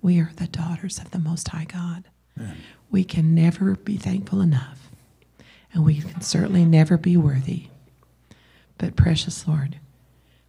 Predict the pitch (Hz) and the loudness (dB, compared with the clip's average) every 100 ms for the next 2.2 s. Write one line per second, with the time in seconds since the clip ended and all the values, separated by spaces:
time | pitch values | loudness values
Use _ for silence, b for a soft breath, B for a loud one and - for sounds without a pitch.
0 | _ 165 - 170 - 160 - 175 - 175 | _ -4 -2 -4 -4 -6 -6 -6 -6 -8
1 | 180 - - - - 131 135 127 135 165 | -6 -8 -10 -10 -4 -2 -2 -4 -8 -12
2 | - | -16